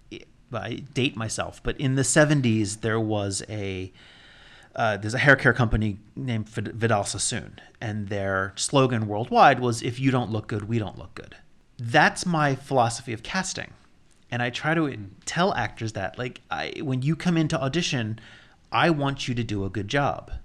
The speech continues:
Speaker 1: because I want you to get the role and, you know, for, for a number of reasons. But selfishly, if you don't do a good job, that reflects poorly on me. So, you know, actors who have this, "it's us against the casting director" mentality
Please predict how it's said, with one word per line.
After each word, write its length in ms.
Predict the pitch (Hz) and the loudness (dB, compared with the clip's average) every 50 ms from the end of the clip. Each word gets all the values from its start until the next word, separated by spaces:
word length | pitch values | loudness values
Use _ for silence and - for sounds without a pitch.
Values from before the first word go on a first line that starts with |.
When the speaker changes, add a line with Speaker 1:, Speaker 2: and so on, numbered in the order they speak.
| - _ - _ | -14 _ -20 _
Speaker 1:
because 180 | - - 277 254 | -4 0 4 6
I 40 | 214 | 6
want 220 | 190 180 180 - | 6 6 4 2
you 80 | 131 120 | -2 -4
to 60 | 113 | -6
get 120 | 117 - | -6 -8
the 80 | 110 95 | -8 -8
role 480 | 92 110 135 151 175 190 233 262 233 | -4 0 2 6 6 6 6 4 0
and, 400 | - - 123 117 110 107 117 - - | -2 -4 -4 -4 -4 -4 -6 -10 -12
you 120 | - 143 107 | -10 -10 -10
know, 100 | 85 - | -10 -10
for, 340 | - - 151 151 - - - | -8 -4 -2 -2 -2 -4 -4
for 120 | - 165 | -2 0
a 40 | 170 | 2
number 260 | 175 196 202 180 160 | 4 2 4 4 2
of 120 | 139 123 185 | 2 2 0
reasons. 340 | 247 254 - 185 151 135 | -2 0 0 -2 -4 -4
But 260 | - - 160 143 139 - - _ _ _ - - - _ | -2 -2 0 -2 -2 -4 -10 _ _ _ -20 -20 -20 _
selfishly, 920 | - - - 190 226 233 - 247 - - - 156 151 139 127 123 120 - - - _ _ | -8 0 2 2 2 2 0 -2 -2 -2 -2 0 0 0 0 -2 -4 -6 -10 -14 _ _
if 220 | 165 160 151 143 | -4 -4 -4 -4
you 460 | 139 139 139 151 165 190 214 208 185 - - - - - _ _ _ _ _ _ - 117 | -8 -8 -6 -4 -2 -2 -2 -2 -4 -6 -10 -16 -20 -20 _ _ _ _ _ _ -8 2
don't 300 | 110 160 202 254 226 - | 6 6 6 6 4 0
do 160 | - 147 123 | 0 0 0
a 40 | 107 | 0
good 180 | 95 113 98 98 | -2 -4 -6 -6
job, 400 | - 90 82 - - - 127 - - - - _ | -6 -8 -8 -8 -10 -12 -14 -14 -18 -20 -18 _
that 200 | - 127 190 208 | -2 0 0 0
reflects 300 | 247 233 - - 214 - | 0 -2 -4 -4 -4 -6
poorly 320 | - - - 175 160 156 170 | -2 0 0 0 0 0 -2
on 160 | 135 135 127 | -4 -4 -6
me. 340 | 147 190 202 - - - - - - _ _ - - - - - - - - - - - | -6 -6 -8 -10 -12 -16 -20 -20 -20 _ _ -20 -20 -20 -20 -20 -20 -20 -20 -20 -14 -6
So, 520 | - - - 165 151 147 143 139 135 - - | -4 0 4 4 4 6 4 4 2 -2 -4
you 120 | - 180 143 | -4 -2 -2
know, 80 | - | 0
actors 400 | - 135 151 151 - 185 170 - | 2 0 0 0 0 -2 -2 -2
who 80 | 156 139 | -2 -4
have 360 | 113 139 147 160 156 143 135 | -2 0 0 0 0 0 0
this, 360 | 147 139 131 123 - - - - | 2 2 2 0 -2 -6 -8 -6
"it's 200 | 127 113 113 - - 131 | -6 -6 -6 -4 -2 -2
us 180 | 131 131 - | -2 -2 -2
against 260 | 147 127 123 120 117 | -4 -4 -4 -6 -6
the 60 | - - | -8 -8
casting 460 | - - 127 131 131 - - 139 123 | -6 -4 -2 -2 -2 -4 -6 -6 -4
director" 600 | 123 110 107 110 110 - - 113 104 101 101 - - | -2 -2 -2 -4 -6 -4 -4 -4 -4 -4 -6 -8 -8
mentality 920 | 127 123 120 117 - - 127 135 175 202 170 - - - 73 65 - - | -6 -6 -6 -6 -6 -6 -4 -2 0 0 0 -2 -2 -4 -8 -10 -14 -16